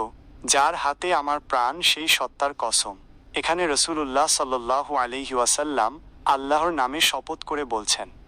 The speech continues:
যতদিন না হিংস্র প্রাণীরাও মানুষের সাথে কথোপকথন করেছে, ততদিন কিয়ামত সংঘটিত হবে না।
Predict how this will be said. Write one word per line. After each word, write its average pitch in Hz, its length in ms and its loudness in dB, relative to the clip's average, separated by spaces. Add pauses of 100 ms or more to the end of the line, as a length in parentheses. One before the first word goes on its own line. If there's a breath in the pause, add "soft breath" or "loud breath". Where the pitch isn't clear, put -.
(120)
যতদিন 175 420 0
না 190 140 0
হিংস্র 160 440 0
প্রাণীরাও 147 480 0
মানুষের 147 380 0
সাথে 151 340 0
কথোপকথন 131 640 -4
করেছে, 117 440 0 (300)
ততদিন 180 460 0
কিয়ামত 160 420 0
সংঘটিত 143 540 0
হবে 110 240 -2
না। 95 180 -12